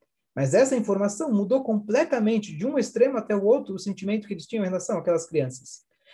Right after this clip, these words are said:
Então, é isso que a gente tem que fazer, na verdade, quando a gente quer desenvolver qualquer sentimento, qualquer midá,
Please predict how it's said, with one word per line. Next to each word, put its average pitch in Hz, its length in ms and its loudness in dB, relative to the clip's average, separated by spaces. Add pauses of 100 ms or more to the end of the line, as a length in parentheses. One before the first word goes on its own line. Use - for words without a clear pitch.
(120)
Então, 190 240 2
é 175 100 6
isso 285 180 0
que - 60 -2
a 196 60 2
gente 202 180 0
tem 185 100 -2
que 180 60 -8
fazer, 156 240 0
na 214 120 0
verdade, 151 420 2
quando 139 160 -4
a - 20 -2
gente 143 260 -4
quer 202 340 2 (220)
desenvolver 147 680 2
qualquer 220 440 0
sentimento, 147 580 -4
qualquer 156 420 2
midá, 226 480 0